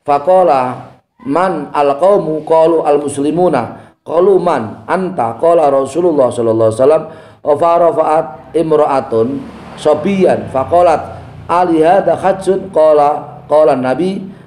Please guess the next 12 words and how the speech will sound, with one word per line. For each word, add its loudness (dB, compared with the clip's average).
qala, 2
"Na'am, -4
walaka 0
ajru." -4
Rawahu 2
Muslimun. -6
Hadis 0
yang 2
sumbernya 0
dari 0
Ibnu -4
Abbas -4